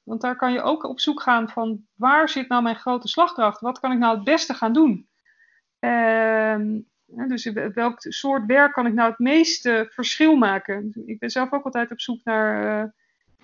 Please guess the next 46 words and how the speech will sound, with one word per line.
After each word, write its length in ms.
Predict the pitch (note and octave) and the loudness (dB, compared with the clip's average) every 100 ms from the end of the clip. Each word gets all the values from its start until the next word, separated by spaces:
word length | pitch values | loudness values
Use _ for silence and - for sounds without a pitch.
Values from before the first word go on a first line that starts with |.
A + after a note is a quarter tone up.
| _ | _
eh, 140 | A3 A3 | -10 -8
waar 120 | A3+ | -6
ga 100 | A3+ | -4
ik 80 | A#3+ | -4
mijn 120 | A#3 | -4
tijd 360 | A#3 B3+ C#4 - | 2 2 2 -6
aan 180 | A3+ A3+ | -6 -6
besteden? 480 | A3 - G#3 A3+ B3+ | -6 -4 -2 -2 -4
En 80 | |
dat 180 | A#3+ A#3+ | -6 -6
zijn 180 | - A#3 | -4 -4
de 100 | A3 | -4
dingen 300 | G#3 B3+ B3+ | -2 0 2
waarmee 340 | A#3 A#3 A#3 A3+ | 0 0 0 -4
ik 100 | A3+ | -6
het 260 | A3+ - - | -16 -14 -6
meeste, 520 | A#3+ D4 D#4 - C4+ C4 B3+ B3+ B3 B3 | 0 2 2 0 -2 0 0 -2 -4 -6
ehm, 460 | - A#3 A#3 A3+ A3+ A3+ A3 _ | -6 -6 -6 -6 -6 -8 -12 _
kan 220 | - A3+ G3+ | -4 -2 4
bijdragen 1040 | A3+ C#4+ C#4 B3 B3 B3 B3 A3+ A3 A3+ | 6 6 4 4 6 6 2 -2 -4 -4
aan, 520 | - A3 G#3+ G#3+ G#3 - | -4 -2 0 -2 -4 -4
ehm, 420 | G#3+ G#3+ G#3 G#3 G#3 _ _ _ _ - | -6 -4 -4 -6 -10 _ _ _ _ -8
ja, 260 | A#3 G3+ | -6 -4
de, 120 | G#3 | -6
de 140 | G#3+ A3 | -8 -10
grote 340 | - A3+ A#3 | -4 -4 -4
doelen. 240 | G3 B3+ A3+ | -6 -4 -2
En 100 | G#3+ | 0
denk 240 | B3 B3+ | 0 0
ook 120 | A3 | -4
gro-, 180 | - - | -10 -12
je 160 | - A#3+ | -4 0
mag 160 | C4 | 0
ook 120 | C4 - | -2 -4
groot 340 | - C4 A#3 | 4 4 6
denken. 400 | G#3+ G3+ G3+ - _ _ - _ _ _ _ _ _ - | 4 2 -2 -8 _ _ -20 _ _ _ _ _ _ -14
Ehm, 520 | - A#3+ A#3 A#3 A3+ A3+ A3+ _ _ - | -6 -2 -2 -2 -2 -4 -6 _ _ -8
dat, 280 | B3 - - | -8 -8 -12
dat 200 | A#3+ A#3 | -10 -4
zou 160 | A#3 | -4
ik 80 | A#3 | -2
je 80 | - | -4
ook 80 | A#3+ | -2
mee 180 | A#3 | 0
willen 160 | G#3+ G#3 | 0 -4
geven. 520 | G#3+ G#3 G3+ G#3 G#3 | -6 -6 -6 -8 -10